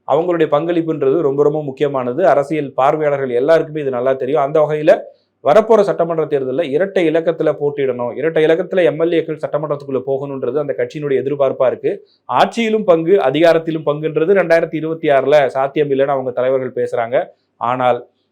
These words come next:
கூடுதலான இடங்களில் போட்டியிடுவது அந்த கட்சியினுடைய தலைவர்கள் தொடங்கி தொண்டர்களுடைய மனநிலையாக இருக்கிறது. அந்த வகையில விழுப்புரம், சிதம்பரம், இந்த இரண்டு பாராளுமன்ற தொகுதியில அவங்க இப்ப நாடாளுமன்ற உறுப்பினர்கள் இருக்காங்க. அந்த பாராளுமன்ற தொகுதிக்கு உட்பட்ட சட்டமன்ற தொகுதிகளிலையும்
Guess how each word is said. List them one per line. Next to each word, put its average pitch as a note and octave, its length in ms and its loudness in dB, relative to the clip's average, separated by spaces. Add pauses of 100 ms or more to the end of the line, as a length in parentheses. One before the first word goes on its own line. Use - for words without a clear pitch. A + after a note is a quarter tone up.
(120)
கூடுதலான G#3 540 4
இடங்களில் E3+ 480 0
போட்டியிடுவது D3 640 -2 (200)
அந்த C3 160 -2
கட்சியினுடைய D3 540 -2
தலைவர்கள் D#3 460 2
தொடங்கி C#3+ 300 -2
தொண்டர்களுடைய D3+ 720 2 (420)
மனநிலையாக C#3+ 480 0
இருக்கிறது. B2+ 400 0
அந்த B2 160 2
வகையில C#3 580 0 (800)
விழுப்புரம், F3+ 640 2
சிதம்பரம், C#3+ 540 0 (160)
இந்த C#3+ 220 0
இரண்டு F#3 380 2
பாராளுமன்ற F#3 580 6
தொகுதியில D#3 360 -2
அவங்க D3 260 0
இப்ப C#3+ 280 2
நாடாளுமன்ற C3+ 480 0
உறுப்பினர்கள் B2 400 -8
இருக்காங்க. A#2+ 400 -4
அந்த E3 380 0
பாராளுமன்ற G3 540 4
தொகுதிக்கு E3 360 -4
உட்பட்ட E3 400 -2
சட்டமன்ற D#3+ 440 -4
தொகுதிகளிலையும் D3+ 720 -6